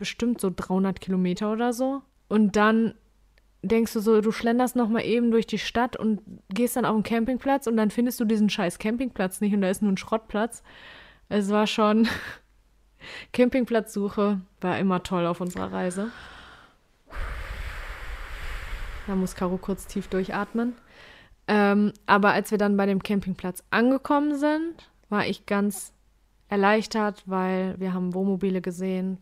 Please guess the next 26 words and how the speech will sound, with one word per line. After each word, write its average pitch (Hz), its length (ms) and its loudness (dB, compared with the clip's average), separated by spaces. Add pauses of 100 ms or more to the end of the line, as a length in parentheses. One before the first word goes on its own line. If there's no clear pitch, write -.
Camper. 190 580 -2 (680)
Es - 160 -6
saß 196 280 2
jemand 180 300 -2
in 180 80 -4
einem 170 140 -4
Häuschen 190 720 -4 (840)
und 180 480 -6 (400)
dann 185 180 -4
konnte 190 240 -4
ich - 100 -18
den 185 140 -4
Campingplatz 185 600 -6
auch 165 120 -6
buchen. 185 560 -8 (880)
Meistens 190 300 -2
war 190 80 2
es 185 80 -2
so, 202 100 -2
dass 185 160 -2
ich - 160 -8
rausgesprungen 208 720 -4
bin. 208 400 -4
Karos 185 480 -6
hat 190 200 -8
mit 185 180 -4